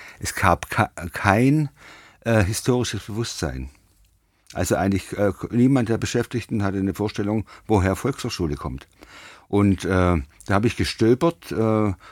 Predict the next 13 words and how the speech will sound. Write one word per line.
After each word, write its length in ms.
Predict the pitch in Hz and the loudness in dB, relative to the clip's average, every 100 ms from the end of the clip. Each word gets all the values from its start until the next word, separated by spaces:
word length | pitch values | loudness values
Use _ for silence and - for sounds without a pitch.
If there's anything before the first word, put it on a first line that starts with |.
| - | -6
und 180 | 107 101 | -2 0
auf 140 | 98 | 0
dem 140 | 95 | -2
Dachstuhl 680 | - 104 113 - - 123 120 | 0 0 0 -4 -4 -2 -2
tatsächlich, 840 | 92 92 87 - 98 - 117 117 - - - - | -2 -4 -2 -2 -4 -4 -6 -6 -10 -20 -20 -14
äh, 140 | - 98 | -2 0
Unterlagen 640 | 104 135 135 87 80 87 | 2 4 4 2 2 -2
gefunden 540 | 82 107 110 120 120 | -2 -2 -2 0 -2
über 280 | - 104 104 | -2 -2 -2
die 340 | 113 117 117 110 - | -2 0 0 -4 -6
Geschichte 380 | - - 120 - | -6 -2 -4 -2
der 120 | 120 | -4
Volkshochschule, 640 | - 120 - - 123 120 | -2 -6 -8 -6 -4 -4